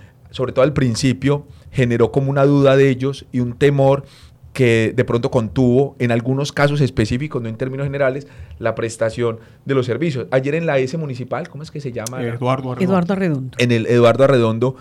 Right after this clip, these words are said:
Speaker 1: eh, vimos que el mes pasado, que este mes, la nueva E P S no le giró el pago. Entonces nosotros hicimos las verificaciones y evidenciamos que fue un tema administrativo porque, claro, al cambiar el gerente,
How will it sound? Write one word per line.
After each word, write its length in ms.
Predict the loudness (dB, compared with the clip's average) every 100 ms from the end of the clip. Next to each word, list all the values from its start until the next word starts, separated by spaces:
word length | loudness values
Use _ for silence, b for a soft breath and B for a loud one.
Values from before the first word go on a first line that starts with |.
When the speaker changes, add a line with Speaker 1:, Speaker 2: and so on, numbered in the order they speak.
| B B -4
Speaker 1:
eh, 140 | -2 0
vimos 340 | 2 2 0
que 140 | 0 0
el 80 | 2
mes 220 | -2 -2
pasado, 520 | -2 -2 0 0 -2
que 120 | -8
este 200 | -8 -6
mes, 360 | -6 -6 -8 -16 -20 -20 -20 _ _ _ -8
la 240 | -4 -2 -2
nueva 200 | -2 -2
E 60 | 0
P 160 | -2
S 160 | -2 -2
no 140 | -2
le 120 | 0
giró 440 | -2 -2 -2 -4 -6 b b b b b _ _ _ -10
el 180 | -8
pago. 300 | -2 0 0
Entonces 180 | -2 -6
nosotros 320 | -6 -6 -6
hicimos 200 | -8 -2
las 120 | -2 -2
verificaciones 760 | -6 -4 -4 -2 -4 -6 -14 -20 -20 -12 0
y 260 | 2 2 -4 -14 -20 -4
evidenciamos 720 | 0 2 0 0 0 0 -4
que 340 | -2 0 0 -4 -12
fue 180 | -6 -4
un 60 |
tema 240 | -2 0 0
administrativo 680 | -2 -2 -2 -2 0 0
porque, 260 | 0 -2 -2
claro, 200 | 2 2
al 80 | 0
cambiar 320 | -4 0 2
el 80 | 4
gerente, 460 | 4 4 -2 -10